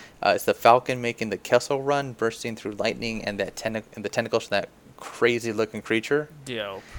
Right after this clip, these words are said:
Speaker 1: Numbered and
Speaker 2: Yeah.
Speaker 1: signed by the artist, twenty-four inches by thirty-six inches,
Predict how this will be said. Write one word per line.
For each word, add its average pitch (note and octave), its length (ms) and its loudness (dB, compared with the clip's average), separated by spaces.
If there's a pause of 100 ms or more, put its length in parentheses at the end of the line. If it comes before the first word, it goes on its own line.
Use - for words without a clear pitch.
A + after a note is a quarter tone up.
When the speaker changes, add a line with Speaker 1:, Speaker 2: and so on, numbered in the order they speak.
(540)
Speaker 1:
Numbered B2+ 340 2
and B2 100 2
Speaker 2:
Yeah. - 80 -2
Speaker 1:
signed B2+ 320 4
by A2+ 120 8
the A2+ 120 4
artist, A#2+ 440 6
twenty-four B2+ 440 2
inches A#2+ 260 -4
by G#2+ 140 2
thirty-six A#2 800 -2
inches, C3 480 -2